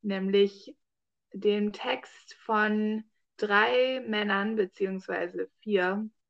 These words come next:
die, ja, die damit zu tun hat, was Gerechtigkeit eigentlich ist und was es für Gaben wir eigentlich haben.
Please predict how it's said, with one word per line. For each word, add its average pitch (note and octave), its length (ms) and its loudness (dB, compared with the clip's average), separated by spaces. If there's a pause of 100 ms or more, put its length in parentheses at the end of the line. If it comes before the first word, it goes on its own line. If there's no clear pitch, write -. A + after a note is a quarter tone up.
(140)
die, G#3+ 640 0 (760)
ja, F#3+ 500 2 (280)
die G#3+ 280 -10
damit A3 440 2 (320)
zu G#3+ 120 -6
tun A#3+ 300 -6
hat, A#3+ 420 -4 (220)
was G#3 280 -4
Gerechtigkeit G#3 680 -2
eigentlich G3 320 -4
ist G3 260 0 (460)
und G3+ 440 0
was A3 280 -2
es - 180 -12 (200)
für A3 180 4
Gaben G#3 480 6
wir G3+ 160 6
eigentlich F#3+ 340 -2
haben. - 260 -6